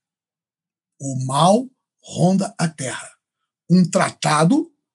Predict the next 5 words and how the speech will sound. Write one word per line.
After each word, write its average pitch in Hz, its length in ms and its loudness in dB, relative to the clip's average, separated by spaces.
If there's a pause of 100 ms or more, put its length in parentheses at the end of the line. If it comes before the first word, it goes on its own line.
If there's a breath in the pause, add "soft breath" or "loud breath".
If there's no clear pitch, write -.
(360)
sobre 185 460 2
as 165 80 4
insatisfações 214 1080 0
do 208 100 0
presente, - 720 -6